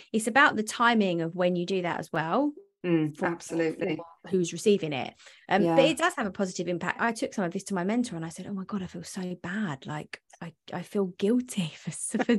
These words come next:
Speaker 1: being
Speaker 2: <laughs>
Speaker 1: really quite direct." And,
Speaker 2: Yeah.
Speaker 1: um, one of the things she said to me was, "But do you think from opening up that conversation, it means that now they can make change?"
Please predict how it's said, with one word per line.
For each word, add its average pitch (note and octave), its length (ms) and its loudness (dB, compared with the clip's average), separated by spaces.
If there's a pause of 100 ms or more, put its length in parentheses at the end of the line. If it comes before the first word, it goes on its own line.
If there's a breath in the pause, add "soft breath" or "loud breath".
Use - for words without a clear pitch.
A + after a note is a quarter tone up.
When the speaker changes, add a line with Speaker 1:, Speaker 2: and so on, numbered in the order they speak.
Speaker 1:
being B3 320 4
Speaker 2:
<laughs> - 0 -
Speaker 1:
really G#3 320 2
quite - 340 0
direct." G#3 400 2 (460 loud breath)
And, G3 100 4
Speaker 2:
Yeah. G#3 280 8
Speaker 1:
um, G#3+ 160 4 (200)
one B3+ 140 4
of B3 60 0
the A#3 80 0
things A3+ 200 0
she A3+ 80 -2
said G#4 200 -2
to - 100 -4
me G3 100 0
was, E3 320 0 (460 soft breath)
"But G#3+ 160 0
do B3+ 100 2
you A#3 140 2
think E4+ 360 -2
from - 200 -6
opening G3 340 0
up - 140 -2
that - 140 -4
conversation, F3+ 760 -4
it - 100 -6
means E3+ 340 -2
that E3 260 -4
now E3+ 180 0
they E3 140 -4
can E3 160 -10
make D3+ 160 -6
change?" - 520 -8